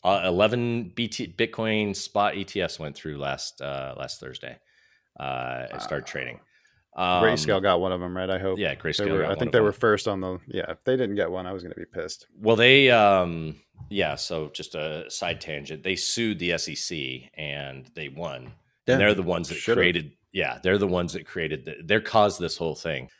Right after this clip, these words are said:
Speaker 2: Mm-hmm.
Speaker 1: And so it's to their credit, but they're, they also were charging two percent management fee for that trust. And now E T Fs are at, like, you know, ten bips.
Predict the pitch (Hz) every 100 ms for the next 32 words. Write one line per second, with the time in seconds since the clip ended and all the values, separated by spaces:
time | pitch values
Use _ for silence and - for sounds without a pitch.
0 | _ - 104 98 90 _ _ _ _ 76
1 | 73 67 78 71 69 - - - 78 -
2 | 78 69 60 _ _ 69 65 - 73 69
3 | - _ _ _ 76 76 80 85 - 85
4 | 71 69 65 64 _ _ _ _ 76 82
5 | 76 - 80 69 69 - - 78 73 69
6 | - 78 - 87 73 71 82 98 85 76
7 | 67 - 67 67 65 _ 69 62 60 -
8 | - 147 87 71 - - _ _ _ _
9 | _ - 73 82 87 82 85 85 - 78
10 | 73 - 76 71 69 67 65 - - -
11 | _ _ _ _ 78 64 62 - _ _
12 | _ _ _ - 95 85 69 64 _ -
13 | -